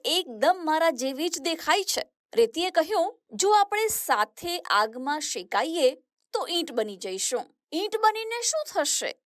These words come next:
માટીએ પૂછ્યું. "ઈંટ બનીને આપણે લોકોને મદદ કરી શકીએ છીએ." "એ કેવી રીતે?"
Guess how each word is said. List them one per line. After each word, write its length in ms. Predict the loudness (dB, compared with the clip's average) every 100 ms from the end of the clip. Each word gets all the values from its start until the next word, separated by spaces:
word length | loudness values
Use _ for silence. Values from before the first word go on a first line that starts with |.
| -8
માટીએ 480 | -4 -4 -2 2 2
પૂછ્યું. 560 | 0 -6 -4 -4 -6 -14 _ -2
"ઈંટ 260 | -2 0 2
બનીને 420 | 2 2 0 2
આપણે 480 | 2 2 -2 -6 -4
લોકોને 560 | -2 -2 -2 -6 -4
મદદ 420 | -4 -2 0 0 0
કરી 200 | -2 -2
શકીએ 400 | -6 -2 0 0
છીએ." 280 | -2 -4 -8 _ _ _ 0
"એ 200 | 2 4
કેવી 240 | 2 4 2
રીતે?" 460 | 0 -2 -4 -4